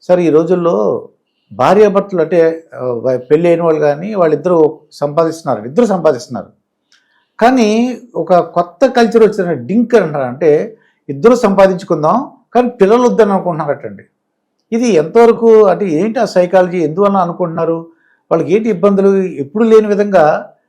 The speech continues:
ఆ, ఏ జనరేషన్ ఇప్పుడు లేని విధంగా ఎందుకు ఈ జనరేషన్ వాళ్ళు అలా అనుకుంటున్నారు?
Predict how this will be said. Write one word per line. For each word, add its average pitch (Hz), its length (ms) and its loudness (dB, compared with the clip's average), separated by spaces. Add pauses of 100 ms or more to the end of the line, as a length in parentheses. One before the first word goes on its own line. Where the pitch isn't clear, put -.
(320)
ఆ, 165 200 4
ఏ 156 240 4
జనరేషన్ 196 480 0
ఇప్పుడు 180 200 -6
లేని 180 180 -2
విధంగా 175 280 -2
ఎందుకు 170 360 -2
ఈ 208 80 -2
జనరేషన్ 170 480 -2
వాళ్ళు 165 180 0
అలా 147 140 0
అనుకుంటున్నారు? 135 540 -8